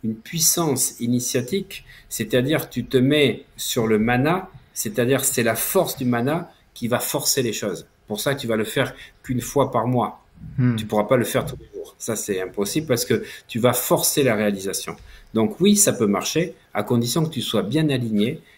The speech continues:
Speaker 1: Et là, si tu veux l'enseignement des Kahuna, puisque les Kahuna, ce sont les chamans, si tu veux, du dernier niveau, parce qu'il y a plusieurs de-, degrés de chamanisme.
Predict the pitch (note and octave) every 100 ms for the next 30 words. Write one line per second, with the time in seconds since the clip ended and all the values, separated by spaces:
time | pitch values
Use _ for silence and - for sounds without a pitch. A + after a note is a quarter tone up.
0 | _ G#2+ A2 A2+ A#2 - G#2 A#2+ B2+ A#2+
1 | A#2 B2+ A#2+ B2 A#2 G2+ G2+ F#2 G2+ F3
2 | G#3 - _ - F#2+ - F#2 - A2 G2+
3 | G#2+ A#2+ G#2 - - G#2+ F#2 E2 - A#2+
4 | B2 C3 A#2+ E2+ - - - G#2+ G#2 -
5 | - - - F2+ - G#2+ A#2 A2+ A2 C#3
6 | F#3+ G2+ - F2 A2 G#2 G#2+ F#2 E2 D#2+
7 | G2+ G2 A2+ A2 G#2 F#2 G#2+ D#3+ - -